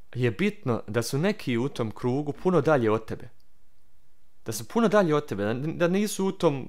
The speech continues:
u toj is-, istoj situaciji svi. Bitno je da imaš par ljudi što su preko tebe i da ti par ljudi imaju nekog što su pre-, preko njija. Jer onda ti možeš naučiti nešto od njija i onda ti malo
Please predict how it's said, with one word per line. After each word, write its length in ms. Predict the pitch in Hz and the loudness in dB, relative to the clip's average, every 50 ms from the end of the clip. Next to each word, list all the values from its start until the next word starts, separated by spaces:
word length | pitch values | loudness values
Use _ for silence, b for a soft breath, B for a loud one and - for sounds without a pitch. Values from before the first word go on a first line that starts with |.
| - - | -6 -2
u 80 | 139 170 | -2 0
toj 200 | 165 165 151 143 | 4 4 4 4
is-, 140 | 139 - - | 4 2 -2
istoj 300 | 170 - - 151 131 120 | -4 0 4 4 4 6
situaciji 680 | 104 117 - - 127 113 113 113 117 113 - 113 107 | 4 -2 -2 4 6 6 6 6 2 2 0 -4 -4
svi. 480 | 104 - - 120 113 104 - - - - - - - | -4 -4 -4 -2 -2 -4 -4 -6 -12 -14 -14 -12 -10
Bitno 320 | 113 120 165 175 - 165 151 | -2 -2 -2 0 2 0 2
je 40 | |
da 100 | 143 147 | 4 4
imaš 500 | 156 180 185 175 139 120 117 110 110 - | 2 2 2 4 4 4 4 2 0 -4
par 340 | - - - 175 175 151 123 | -10 -6 -4 -2 0 0 0
ljudi 380 | 120 120 139 160 170 165 143 131 | 0 0 0 0 0 0 -2 -4
što 160 | - - 127 | -4 -6 -8
su 180 | - - 113 - | -8 -8 -8 -4
preko 300 | - 127 - - 131 127 | -4 -6 0 0 -2 -2
tebe 300 | - - 110 - - - B B B 131 B | 0 -4 -6 -6 -6 -10 B B B -12 B
i 60 | 117 | -2
da 100 | 117 117 | -2 -2
ti 220 | - - 151 151 | 0 0 -2 -2
par 260 | 143 - 151 143 143 147 | 0 2 0 0 2 0
ljudi 200 | 147 147 143 143 | -2 -4 -6 -6
imaju 200 | 143 135 131 131 | -6 -6 -4 -4
nekog 320 | 139 131 - 135 120 - | -4 -4 -4 -6 -10 -8
što 120 | - 123 | -10 -10
su 100 | 120 - - | -10 -10 -10
pre-, 200 | - 120 117 - | -8 -8 -8 -8
preko 260 | - - 120 - 127 | -8 -10 -8 -4 -4
njija. 300 | 120 135 147 139 98 101 B B B B B B B B | -4 -2 0 -2 -2 -4 B B B B B B B B
Jer 240 | 117 123 123 123 123 - - | 2 4 4 4 4 4 0
onda 200 | 131 127 131 123 | 0 2 2 2
ti 180 | 123 - 170 | 2 2 0
možeš 360 | 160 170 175 151 131 - - - - - - | 2 4 4 2 2 0 -6 -8 -10 -8 -2
naučiti 440 | 120 123 147 170 170 - - 127 113 | 2 4 4 4 2 0 -2 0 2
nešto 360 | 113 107 98 - - 107 107 | 2 2 0 -2 0 0 0
od 120 | 123 147 | 2 2
njija 360 | 165 180 185 180 180 180 180 B B B B B B | 0 -2 0 0 0 -2 -2 B B B B B B
i 260 | - 147 156 - - - - | 2 2 2 2 2 -6 -6
onda 360 | - 123 120 117 113 - - - - | -4 0 2 2 2 2 -2 -6 -6
ti 220 | - 156 143 120 | -4 -2 0 0
malo 340 | 110 123 120 104 95 90 - | 0 2 2 2 0 -2 -6